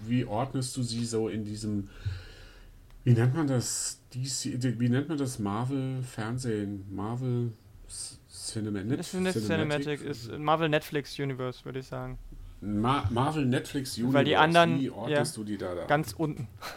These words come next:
Speaker 1: Oh, okay.
Speaker 2: <laughs> Also, äh, die anderen Serien sind alle mit einem großen Abstand, äh, äh, haben mir alle besser gefallen.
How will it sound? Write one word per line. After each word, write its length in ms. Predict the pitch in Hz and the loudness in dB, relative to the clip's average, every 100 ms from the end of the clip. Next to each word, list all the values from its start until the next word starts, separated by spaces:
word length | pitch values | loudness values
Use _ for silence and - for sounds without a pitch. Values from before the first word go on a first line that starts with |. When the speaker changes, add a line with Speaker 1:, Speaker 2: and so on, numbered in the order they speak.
| - - - - - - - - - - | -12 -14 -16 -20 -20 -20 -20 -20 -20 -10
Speaker 1:
Oh, 220 | - 104 - | -4 -4 -2
okay. 320 | 185 92 98 | -4 -4 -8
Speaker 2:
<laughs> 60 | - 262 254 - | -10 -10 -8 0
Also, 440 | 165 147 151 151 - - - | 2 4 4 4 0 -12 -4
äh, 460 | 175 151 151 151 131 | 2 4 4 2 0
die 200 | - 156 | -2 0
anderen 440 | 151 165 165 143 - | 2 2 2 -2 -8
Serien 640 | - - 147 147 143 135 | -6 2 4 4 2 0
sind 240 | 139 127 - - - | -4 -6 -14 -20 0
alle 240 | 139 143 143 | 4 4 2
mit 120 | 139 | 0
einem 160 | 143 135 | -4 -2
großen 360 | 139 143 147 | 0 0 0
Abstand, 600 | 120 - - 135 131 - - - | -4 -4 -2 -2 -2 -8 -18 -10
äh, 180 | - 67 - - | -4 -4 -6 -8
äh, 240 | 139 135 - - - - | -6 -6 -8 -20 -20 -12
haben 180 | 151 143 | -6 -2
mir 200 | 135 - | -2 -2
alle 140 | 143 | -2
besser 280 | - 143 147 | 0 -2 -2
gefallen. 440 | 131 - 131 139 | -2 0 2 2